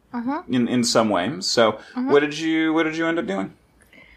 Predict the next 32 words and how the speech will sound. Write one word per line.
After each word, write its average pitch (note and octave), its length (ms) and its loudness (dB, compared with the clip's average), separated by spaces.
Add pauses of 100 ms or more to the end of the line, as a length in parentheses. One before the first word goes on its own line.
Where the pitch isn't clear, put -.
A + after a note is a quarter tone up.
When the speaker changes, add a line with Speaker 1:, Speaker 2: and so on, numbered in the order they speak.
(100)
Speaker 1:
I B3+ 480 0
already C#4+ 360 0
have C4 380 0
two A3+ 340 -6
things A3 500 -4
that G#3+ 380 0
are G#3+ 100 2
going G#3+ 320 -4
on F#3+ 180 -4
on F#3+ 140 -6
a G3+ 80 -6
pretty A#3+ 420 0
Speaker 2:
Mm-hmm. A3 80 -4
Speaker 1:
regular G#3+ 360 0
basis. G#3+ 680 -2 (520)
One A3 260 0
is G#3+ 480 -2 (140)
every G#3+ 240 4
week G#3 460 -6 (140)
I F#3 520 0
donate F#3+ 560 -4
three A3 360 -6
hours G3+ 440 2
of G#3+ 100 -4
my A#3 140 -2
time G#3+ 560 0 (720)
to G#3 520 -6 (260)
volunteering G3+ 720 -4
at F#3 220 -4
a G3 60 -8
cat - 360 2
rescue F#3+ 640 -4